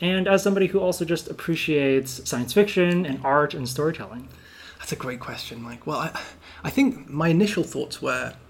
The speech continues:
Speaker 2: I really appreciated some of the philosophically themed ethical episodes. And I think the first one we spoke about was, um, The Measure of a Man, which is about Data's trial as to whether he's a, you know, count as a human being,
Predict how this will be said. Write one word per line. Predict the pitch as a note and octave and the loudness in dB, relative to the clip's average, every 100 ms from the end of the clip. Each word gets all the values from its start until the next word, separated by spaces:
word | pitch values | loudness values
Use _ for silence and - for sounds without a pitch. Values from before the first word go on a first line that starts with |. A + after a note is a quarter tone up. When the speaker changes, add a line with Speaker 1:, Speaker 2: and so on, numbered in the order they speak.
| - | -14
Speaker 2:
I | |
really | B2+ D#3+ G#3+ | -4 -2 0
appreciated | E3+ E3+ D3 C3 B2 A#2+ | -2 -6 -6 -8 -10 -10
some | C3 B2 | -10 -10
of | A#2 | -8
the | B2 | -8
philosophically | A#2 - C#3+ C3 - C3 B2 C3 A#2 - | -10 -8 -8 -6 -8 -8 -10 -14 -16 -12
themed | B2 A#2+ A2+ A2 | -6 -4 -4 -4
ethical | C#3 - C#3 B2+ - | -6 -4 -6 -8 -10
episodes. | - - - - - - | -12 -12 -12 -14 -14 -14
And | - | -12
I | - | -8
think | D3+ | -8
the | C3+ | -6
first | D3 C3+ - | -6 -6 -8
one | A#2 | -10
we | |
spoke | C3+ - - | -8 -8 -10
about | - A#2+ - | -12 -10 -8
was, | A#2 - | -8 -8
um, | A2 B2 - - | -10 -10 -12 -4
The | C#3 | 0
Measure | D3+ D3+ | 2 0
of | B2 | -2
a | A#2 | -4
Man, | A#2+ A2 - - - | -6 -8 -10 -16 -12
which | A#2+ - B2 | -10 -6 -4
is | A2+ | -4
about | G2+ A2+ - - | -6 -8 -10 -10
Data's | C3 B2+ A#2+ - | -10 -8 -10 -10
trial | - C3 A#2+ A2 | -8 -6 -4 -6
as | - A2+ | -8 -10
to | - | -10
whether | A2 A#2 | -10 -10
he's | B2 A#2 | -10 -10
a, | - - C3 | -10 -12 -14
you | |
know, | A#2 | -14
count | A2+ - A#2+ | -12 -12 -12
as | A2 A2+ | -12 -12
a | |
human | C3+ A#2 | -10 -8
being, | C3 C3+ - - | -8 -8 -10 -16